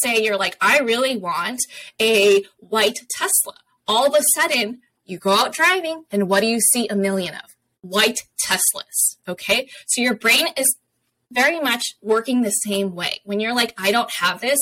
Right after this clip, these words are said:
I don't feel connected," you're gonna look for all,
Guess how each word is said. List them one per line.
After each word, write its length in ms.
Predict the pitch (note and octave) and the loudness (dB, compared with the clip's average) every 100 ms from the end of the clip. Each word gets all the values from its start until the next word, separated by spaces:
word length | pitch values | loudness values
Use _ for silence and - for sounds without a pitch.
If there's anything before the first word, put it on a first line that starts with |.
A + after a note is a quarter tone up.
| - | -2
I 100 | F3 | -2
don't 220 | F#3+ - | -2 -2
feel 160 | G#3 G3+ | -2 -2
connected," 720 | G#3 F#3 - - C4 D4 F4+ _ _ _ _ _ _ _ _ _ _ _ | -2 -6 -8 -6 -2 -2 -2 _ _ _ _ _ _ _ _ _ _ _
you're 160 | G#3+ A3+ | -2 -2
gonna 240 | D4 D#4+ | -4 -4
look 220 | B3 B3 | -6 -6
for 260 | - B3+ - | -6 -6 -2
all, 380 | F#3+ G3 A3+ | 0 2 2